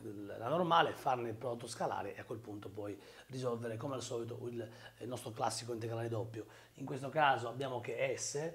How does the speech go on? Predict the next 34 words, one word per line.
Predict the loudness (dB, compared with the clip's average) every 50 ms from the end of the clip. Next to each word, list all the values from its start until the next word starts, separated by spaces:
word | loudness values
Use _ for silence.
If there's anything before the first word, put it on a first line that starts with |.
| -6 -12 -18 -20 -20 -18 -16 -14 -12 -8
che | -4 -4 -2 -2 -4
come | -4 -6 -4
vedete | -2 -2 -2 -2 -4 -4 -6
è | -4
una | -4 -4 -4 -6
sfera, | -6 -6 -4 -2 -2 -2 0 2 2 2 2 -2 -10 -18 -20 -20 -20 -16
una | -14 -8
semisfera, | -4 -2 -2 -2 -2 -4 -2 -2 0 0 2 2 2 0 0 -2 -8 -16 -20 -20 -14 -10
eh, | -10 -8
si | -8 -8 -4
può | -4 -2
parametrizzare | 0 2 2 2 2 2 0 -2 0 2 4 4 2 2
in | -2
coordinate, | -4 -6 -4 -4 -4 -4 -4 -4 -4 -6 -6 -6 -6 -6 -6
eh, | -6
sferiche, | -4 -2 -2 -2 -2 -2 -4 -4 -4 -4 -4 -6 -10 -20 -20 -20 _ -14
eh, | -12 -12 -10 -12 -12 -14 -14
in | -14
questo | -14 -10 -8 -8
caso | -6 -4 -4 -4
del | -2 -2 -4 -4
tipo, | -4 -4 -4 -4 -4 -4
attenzione | -4 -4 -4 -4 -4 -4 -4 -4 -2 -2
che | -2 -4 -4 -4 -8 -14 -20 -20 -20 -14
parliamo | -8 -6 -6 -4 -4 -4
di | -4
una | -4 -4 -6
sfera | -6 -6 -4 -4 -2 -2
di | -2 -4
centro | -4 -4 -4 -4 -4 -6 -6
all'origine | -4 -4 -4 -4 -4 -4 -4 -6 -6 -6 -6
e | -4 -4 -4 -2 2
raggio | 4 6 6 6 4 2 2
quattro, | 6 8 8 8 8 6 0 -6 -6 -6 -6 -8